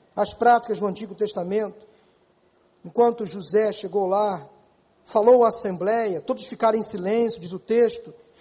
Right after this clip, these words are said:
com calma e paciência, ele pôde, então, agir como mediador, conciliador, pacificador, e Paulo ali só aprendendo,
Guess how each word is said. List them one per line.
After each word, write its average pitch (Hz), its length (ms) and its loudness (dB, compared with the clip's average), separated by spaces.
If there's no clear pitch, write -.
com 262 160 2
calma 269 340 4
e - 40 -6
paciência, 247 920 -2
ele 233 460 2
pôde, 262 380 4
então, 240 480 0
agir 240 280 0
como 262 220 -2
mediador, 233 880 2
conciliador, 254 1000 2
pacificador, 254 1160 -2
e 208 60 -12
Paulo 269 300 2
ali 247 120 -4
só 311 220 -2
aprendendo, 196 800 -6